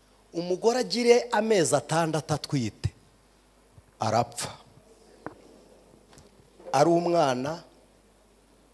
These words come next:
arapfa, ari n'umugore arapfa. Umugabo arambwira ngo, "Nise ngwino nkubwire." Ndaza. Twari tumaze iminsi itatu dushyinguye.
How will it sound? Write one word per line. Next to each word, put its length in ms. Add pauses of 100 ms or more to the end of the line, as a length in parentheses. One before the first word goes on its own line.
(320)
arapfa, 640 (520)
ari 200
n'umugore 480
arapfa. 420 (1800)
Umugabo 340
arambwira 420
ngo, 140
"Nise 300
ngwino 320
nkubwire." 560 (1080)
Ndaza. 580 (180)
Twari 160
tumaze 340
iminsi 240
itatu 260
dushyinguye. 760